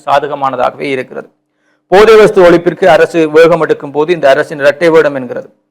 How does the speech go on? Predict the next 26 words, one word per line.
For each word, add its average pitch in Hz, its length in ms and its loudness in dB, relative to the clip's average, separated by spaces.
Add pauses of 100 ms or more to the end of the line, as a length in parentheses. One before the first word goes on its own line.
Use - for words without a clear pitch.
(200)
பாதாள 175 380 4
உலக 165 200 4
குழுக்களின் 156 440 -6
பிரதிநிதிகளை 151 500 -2
கைது 143 280 -2
செய்யும் 143 240 -16
போது 180 280 -12
இது 165 180 -4
தேவையில்லாத 170 580 0
வேலை 143 240 -8
என்கிறது. 131 360 -18 (680)
இவை 202 220 4
இரண்டையும் 233 420 4
மக்கள் 214 300 4
ஆதரிக்கின்றனர். 190 600 0 (140)
இதையும் 185 440 2
இழப்ப-, 175 680 2
இருப்பதையும் 180 600 0 (120)
இழப்பதை 170 460 0 (120)
பேசுவதை 165 480 0
எதிர்க்கட்சியினர் 156 640 -4
நிறுத்தினால் 160 520 -4
நல்லது" 139 280 -4
என்று 139 240 -12
வியாசர் 135 400 -8
பதிலளித்திருக்கிறார். 127 640 -16